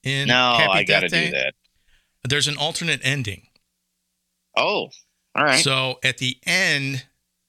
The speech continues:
Speaker 1: uh, she wakes up in the hospital, and,
Speaker 2: Oh.
Speaker 1: and <laughs> the,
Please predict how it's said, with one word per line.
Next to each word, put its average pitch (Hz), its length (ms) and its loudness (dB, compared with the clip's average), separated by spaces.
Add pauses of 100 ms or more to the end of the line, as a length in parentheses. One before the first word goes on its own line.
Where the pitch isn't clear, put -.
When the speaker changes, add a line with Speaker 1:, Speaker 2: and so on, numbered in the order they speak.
(160)
Speaker 1:
uh, 120 260 0
she - 160 -2
wakes 139 240 -2
up 131 140 -6
in 123 80 -4
the 110 60 -2
hospital, 107 680 -4 (1200)
and, 120 400 4
Speaker 2:
Oh. - 60 -6 (200)
Speaker 1:
and 117 420 -2
<laughs> - 200 -2
the, 160 180 -2